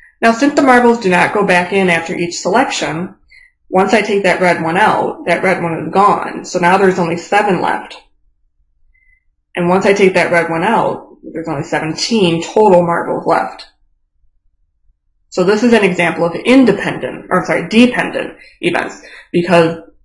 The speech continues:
one does depend on the next one. So by taking that red marble out, you affected the next probability. So these are dependent events.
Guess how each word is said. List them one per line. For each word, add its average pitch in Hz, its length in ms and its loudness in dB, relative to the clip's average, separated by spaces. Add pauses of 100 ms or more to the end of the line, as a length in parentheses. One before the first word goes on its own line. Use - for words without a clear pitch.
(180)
one 190 480 2
does 180 300 2
depend 175 440 -2
on 147 160 -2
the 151 80 -4
next 233 320 -2
one. - 240 -8
So 180 200 -2
by 165 180 2
taking 202 300 0
that 160 180 0
red 170 160 0
marble 160 280 -2
out, 190 280 0
you 185 160 0
affected 165 680 -2
the 180 80 -2
next 175 320 -4
probability. - 720 -4 (360)
So 170 120 -4
these 190 200 4
are 165 240 0
dependent 156 680 -4
events. - 520 -8